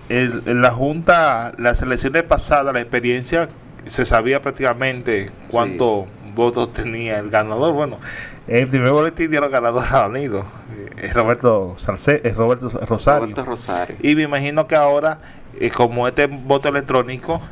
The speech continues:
Speaker 1: la Junta ha explicado, muy bien lo ha explicado Julio César Castaño, se va a tener inmediatamente los resultados. Lo que no se va a saber por quién tú votaste.
Speaker 2: Así
Speaker 1: Que
Speaker 2: es.
Speaker 1: eso es lo importante porque el voto es secreto.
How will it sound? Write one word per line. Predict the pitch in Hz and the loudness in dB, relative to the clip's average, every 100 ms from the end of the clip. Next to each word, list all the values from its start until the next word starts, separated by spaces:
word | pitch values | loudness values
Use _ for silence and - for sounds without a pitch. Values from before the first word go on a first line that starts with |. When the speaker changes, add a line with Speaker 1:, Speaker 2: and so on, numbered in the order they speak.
| - | 0
Speaker 1:
la | 113 | 2
Junta | 110 131 139 135 | 2 0 0 2
ha | 127 | 2
explicado, | 127 123 120 123 113 113 | 0 -4 -2 2 2 0
muy | 110 123 139 | -6 -6 -2
bien | 123 120 | -2 0
lo | 117 | -2
ha | |
explicado | 117 113 - 107 110 104 - - | -2 -6 -2 -2 -2 -6 -12 -14
Julio | 107 110 110 | -8 -4 -4
César | 123 127 | -2 -2
Castaño, | 127 123 - 107 127 147 - - - | 0 0 2 0 -2 -12 -14 -18 -10
se | - 127 | 2 4
va | 127 | 4
a | 127 | 2
tener | 139 139 143 | -2 0 0
inmediatamente | 147 127 123 127 120 123 123 | 0 0 0 0 -2 -2 0
los | 117 | 0
resultados. | 117 117 101 127 139 101 - - - - | 0 -4 -2 0 0 -4 -16 -20 -20 -4
Lo | 110 123 | 0 2
que | 131 | 0
no | 131 | 0
se | 135 | 0
va | 151 147 | 2 2
a | |
saber | 160 147 151 180 - - - - | 2 0 0 -4 -8 -18 -20 -4
por | 127 120 | -2 0
quién | 131 131 | 0 0
tú | 127 | -2
votaste. | 107 95 82 - - - - - - - - | 2 0 -2 -12 -18 -20 -20 -20 -20 -14 -10
Speaker 2:
Así | - 131 | -4 0
Speaker 1:
Que | 113 | 2
Speaker 2:
es. | 139 | 2
Speaker 1:
eso | 139 | 0
es | |
lo | 139 | -2
importante | 139 135 143 156 | -2 4 4 4
porque | 135 107 | -4 0
el | 113 | 0
voto | 110 117 | 0 0
es | 117 | -2
secreto. | 110 101 113 - | -4 -4 -6 -6